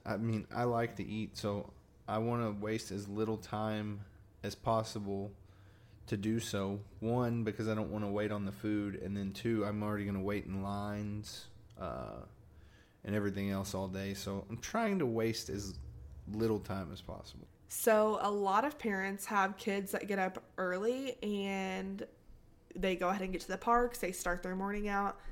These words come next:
Speaker 2: And then around noon, what happens? That is nap time. A lot of parents will leave the park with their kids, go back to the resort, get that afternoon nap in,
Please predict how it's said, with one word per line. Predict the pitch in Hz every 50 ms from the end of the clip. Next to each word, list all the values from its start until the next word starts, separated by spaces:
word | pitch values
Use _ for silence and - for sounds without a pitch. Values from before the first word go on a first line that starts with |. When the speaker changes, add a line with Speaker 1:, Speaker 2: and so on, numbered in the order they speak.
| - - - - - - -
Speaker 2:
And | 202 208 208 202
then | 196 196 190 190 190 196 196 202 202 -
around | - 180 180 180 180 180 190 208 240 254
noon, | 269 277 254 220 202 208 226 233
what | 196 180 - - 143
happens? | - 190 185 190 196 - 220 247 269 269 - -
That | - 180 170
is | 175 196 196
nap | 196 190 185 165 156 - -
time. | - 185 170 165 - - 202 202 208 - - - - - - - - - - - - - - -
A | 214
lot | 208 208 202 196 196 190 202
of | 214 214 214
parents | - 202 190 190 190 190 190 - - - - - - -
will | 196 185 180
leave | 180 175 180 175
the | 180 175
park | - 185 180 185 -
with | 185 185
their | - 175 190
kids, | - - 311 320 320 320 -
go | - 208 175
back | 180 170 165 180 -
to | -
the | - 185
resort, | 175 180 190 202 247 254 254 247 233 -
get | 214 202
that | - 165 170
afternoon | 175 170 185 - - 202 180 175 185
nap | 214 214 226 233 -
in, | 240 240 240 240